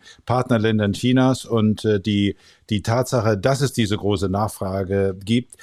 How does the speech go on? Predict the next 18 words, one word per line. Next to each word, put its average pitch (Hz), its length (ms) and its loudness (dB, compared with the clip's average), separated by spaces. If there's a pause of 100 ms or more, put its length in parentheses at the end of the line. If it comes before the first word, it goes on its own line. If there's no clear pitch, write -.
(280)
äh, 113 180 -4
ist 143 140 -4
natürlich 113 360 2
auch 95 100 -2
darauf 113 320 0
zurückzuführen, 117 640 0
dass 107 160 -2
die 113 120 0
Europäische 107 520 0
Union 104 340 2
und 110 80 -2
die 95 60 -12
Vereinigten 107 480 -6
Staaten 110 320 -2
und 110 80 -2
die 104 100 -4
anderen 107 240 -2
O-E-C-D-Länder, 107 920 -6